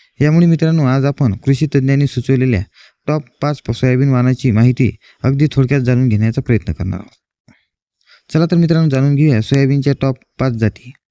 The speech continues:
त्याआधी सर्वात महत्त्वाचे मित्रांनो, तुम्ही जर या चॅनलवरती नवीन असाल तर अशाच शेतीविषयक नवीन नवीन माहितीसाठी चॅनलला सबस्क्राईब नक्की करा. सोयाबीनच्या टॉप पाच जाती आणि त्यांच्या विशेषता.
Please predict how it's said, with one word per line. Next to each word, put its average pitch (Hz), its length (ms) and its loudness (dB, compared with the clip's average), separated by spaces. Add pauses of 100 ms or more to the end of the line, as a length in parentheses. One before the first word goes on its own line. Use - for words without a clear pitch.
(580)
त्याआधी 165 240 0
सर्वात 165 300 0
महत्त्वाचे 151 360 2
मित्रांनो, 117 360 2
तुम्ही 147 220 2
जर 160 120 2
या 156 120 -2
चॅनलवरती 143 420 2
नवीन 131 240 4
असाल 127 260 -2 (400)
तर 147 80 0
अशाच 160 280 0
शेतीविषयक 147 500 0
नवीन 139 180 4
नवीन 135 140 4
माहितीसाठी 127 560 0 (320)
चॅनलला 139 280 2
सबस्क्राईब 139 380 0
नक्की 120 260 0
करा. 107 180 -6 (720)
सोयाबीनच्या 165 640 0
टॉप 165 220 -4
पाच 160 120 -2
जाती 139 500 -2
आणि 139 200 4
त्यांच्या 135 280 0
विशेषता. 123 400 -2